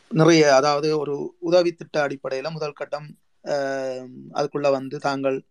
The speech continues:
வந்துச்சினம். அதுக்கான ஒரு தளமாக தமிழகத்துல எங்களுக்கு தமிழர்கள், அதாவது அங்கேயும் எங்களுக்கு எங்களுடைய தொப்புள் கொடி உறவுகள் இருக்கினம். அப்ப அந்த, அ, அவைகளின் ச-,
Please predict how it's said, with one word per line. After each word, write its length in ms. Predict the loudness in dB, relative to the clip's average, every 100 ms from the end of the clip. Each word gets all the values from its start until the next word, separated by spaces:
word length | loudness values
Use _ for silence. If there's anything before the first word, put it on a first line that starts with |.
| _ -12
வந்துச்சினம். 540 | -10 -10 -8 -8 -8 -14 _ _ _ _ _ _ _ 2
அதுக்கான 640 | 2 4 2 -2 -4 -6
ஒரு 360 | -6 -6 -6 -6
தளமாக 520 | -4 -4 -4 -6 -6 -6
தமிழகத்துல 580 | -4 -4 -6 -6 -6 -8
எங்களுக்கு 580 | -6 -8 -8 -10 -10 -14 _ _
தமிழர்கள், 580 | -8 -4 -4 -4 -6 -4
அதாவது 400 | -4 -4 -6 -8
அங்கேயும் 500 | -8 -6 -6 -8 -18 _ _ _ _
எங்களுக்கு 400 | -14 -10 -8 -8
எங்களுடைய 400 | -8 -6 -6 -4 -4
தொப்புள் 280 | -4 -4
கொடி 160 | -4 -4
உறவுகள் 580 | -4 -4 -4 -4 -6 -8 _ _ _ _ _ _ _
இருக்கினம். 460 | -8 -6 -6 -6 -6
அப்ப 200 | 0 0
அந்த, 500 | 0 2 4 4 -2 _ _ _ _ _ -4
அ, 80 | 0 0 0 0 0
அவைகளின் 720 | 0 0 0 0 0 -2 -4 -6 -6 -4 -8 -10 _ _ _ _ -14
ச-, 720 | -8 -6 -4 -6 -10 -14 -16